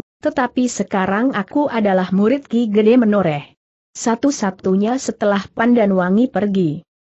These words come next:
"Ya, ya. Aku mengerti," jawab Agung Sedayu pula. Prastawa terdiam. Iring-iringan itu semakin lama menjadi semakin dekat dengan padukuhan induk. Namun dalam perjalanan kembali itu pun,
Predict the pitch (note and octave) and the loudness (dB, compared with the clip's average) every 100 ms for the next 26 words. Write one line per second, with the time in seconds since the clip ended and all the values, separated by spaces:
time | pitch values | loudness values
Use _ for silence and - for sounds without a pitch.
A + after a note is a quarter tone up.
0 | _ _ G3 G#3 G#3+ G3+ G#3 _ - G3+ | _ _ 0 2 2 -2 -6 _ 0 2
1 | G#3 F3 - _ _ _ F#3+ - C4 C4 | 2 0 -6 _ _ _ -6 -2 2 2
2 | A3+ A3 - B3 A3+ - _ E3 F3+ F#3+ | 2 -2 -2 -2 -2 -6 _ -2 0 2
3 | G#3+ - G3+ G3+ G3 G#3 G#3+ A3 B3+ C4 | 0 -4 -2 0 0 0 0 2 0 0
4 | F#3+ F3 C3+ D3+ _ _ _ _ - G3 | 0 0 -2 -10 _ _ _ _ -6 -4
5 | - B3 B3+ C4+ E3+ F3 F3 D3+ C#3 C#3 | -2 0 2 0 -4 -2 0 0 -4 -10
6 | - _ _ - B3 A#3+ A#3 A3+ B3 G#3+ | -18 _ _ 0 4 4 4 2 2 0
7 | A3+ A3+ - A#3 - G3+ - F#3 F3 C4 | 0 -2 -2 -4 -2 -4 -2 -4 0 4
8 | C4+ G#3 A3+ A#3+ A3 G3+ G3 F#3 F#3 F#3 | 4 4 2 2 2 2 2 0 -2 -2
9 | F3 B3+ A#3 A3 F#3+ F3+ G#3 G3+ F#3 F#3 | 0 2 2 2 -2 -4 0 0 0 0
10 | F3+ E3 A#3 G3+ A3+ C#3+ F3 E3 D3 _ | 0 -2 -2 -2 -2 -2 0 0 -4 _
11 | _ _ _ A3 A#3 B3 B3+ B3 G#3+ G3+ | _ _ _ 2 4 4 4 4 2 2
12 | F#3+ G3+ G3+ G#3 F#3 F3 F3 F#3 - G3+ | 0 -2 0 0 0 0 -2 -4 -2 0
13 | F3+ E3+ E3 F#3 G3+ F#3 C4 B3+ B3+ | 2 0 0 -2 -2 0 2 2 0